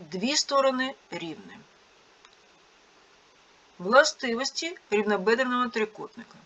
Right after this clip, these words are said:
Перше. У рівнобедреному трикутнику кути, прилеглі до основи, є рівними. Друге. У рівнобедреному, ри-, рівнобедреному трикутнику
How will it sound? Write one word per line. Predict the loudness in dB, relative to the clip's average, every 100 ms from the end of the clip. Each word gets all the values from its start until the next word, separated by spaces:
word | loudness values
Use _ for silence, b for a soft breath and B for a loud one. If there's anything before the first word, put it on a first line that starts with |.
| -20 _ _
Перше. | 0 0 0 -4 -10 -20 B B B B 0
У | 4
рівнобедреному | 6 4 4 2 2 0
трикутнику | 0 -2 0 -2 0 -4 -6 -8 -14 -18 b b b -20 _ -6
кути, | -6 -6 -4 0 0 -2 -6 _ -20 -16 -4
прилеглі | 0 6 8 6 4
до | 0
основи, | 0 0 -2 -2 -2 -4 -8
є | -8 -2 -2 -2 -6
рівними. | -4 -4 -8 -16 -20 -20 -20 _ _ -12
Друге. | -6 -4 -2 -4 -8 -12
У | -8 -4
рівнобедреному, | -2 0 0 0 -2 -4 -6
ри-, | -4 -2 0 -2
рівнобедреному | 0 0 0 0 0 -2
трикутнику | 2 0 2 0 0 0 -4 -6